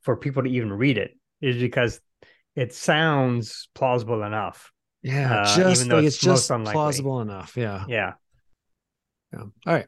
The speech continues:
Speaker 1: To play off people's fears to get the clicks or the reads or whatever on the, on the thing. Okay, so the reason this is important is that,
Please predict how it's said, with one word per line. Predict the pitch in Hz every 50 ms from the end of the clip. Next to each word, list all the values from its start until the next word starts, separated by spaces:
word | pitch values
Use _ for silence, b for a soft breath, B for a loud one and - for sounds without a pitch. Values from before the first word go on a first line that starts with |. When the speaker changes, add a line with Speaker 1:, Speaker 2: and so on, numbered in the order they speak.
| _ _ -
Speaker 1:
To | 123
play | - - 139 120
off | 113 107 -
people's | - - 127 - - 113 98 -
fears | - - 131 120 110 104 98 -
to | - -
get | 104 101 98 -
the | - 107 98 95 98 92 -
clicks | - - 113 95 - - -
or | 107
the | 98 98 98
reads | 104 104 104 101 92 95
or | 98 92
whatever | 92 92 92 92 95 92 98 95
on | 92 95 95
the, | 92 92 92 - - _ -
on | - 110 104
the | 104 98
thing. | - - 107 101 98 - - _ _ _ _ _ _ _ _ _ -
Okay, | 175 160 - 147 131
so | 131 - 170 151 143 139 135 131 170 -
the | - 180 180
reason | 220 220 202 175
this | 170 160 -
is | 147 127 117
important | 127 113 104 131 127 131 123 127 - - - -
is | 147 131 123 120 117 113 107 101 - _ _ _ _ _ _ _ _ _ _ -
that, | 135 120 113 123 - -